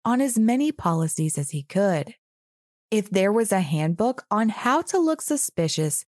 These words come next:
after your wife's murder, Kevin was checking off each box in dramatic fashion. Family and friends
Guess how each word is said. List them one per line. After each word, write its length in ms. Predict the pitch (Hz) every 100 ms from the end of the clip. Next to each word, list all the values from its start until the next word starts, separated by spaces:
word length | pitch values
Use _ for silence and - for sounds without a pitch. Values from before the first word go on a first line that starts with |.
| _ _ 175
after 340 | 175 175 240
your 200 | 247 262
wife's 440 | 226 202 226 -
murder, 460 | 180 156 147 139 156 _ _ _ _
Kevin 440 | - 226 349 403 330
was 180 | 208
checking 500 | - - 214 - 330 -
off 260 | 196 214 -
each 280 | 196 208 -
box 420 | 156 151 143 - -
in 140 | 214 214
dramatic 560 | 214 214 165 143 135
fashion. 720 | - 180 175 160 156 147 180 - _ _ _ _ _ _ _ _ _ _ -
Family 340 | 202 208 214
and 140 | 202 190
friends 400 | 202 208 220